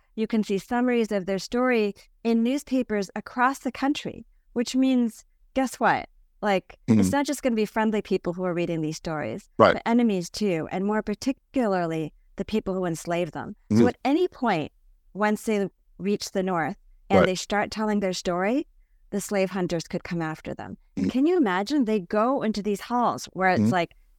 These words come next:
Speaker 1: sometimes there are thousands of people gathered, and they're telling their story,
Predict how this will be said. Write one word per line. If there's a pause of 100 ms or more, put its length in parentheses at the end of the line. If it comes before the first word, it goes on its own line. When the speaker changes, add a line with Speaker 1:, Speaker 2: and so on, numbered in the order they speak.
Speaker 1:
sometimes
there
are
thousands
of
people
gathered, (300)
and
they're
telling
their
story,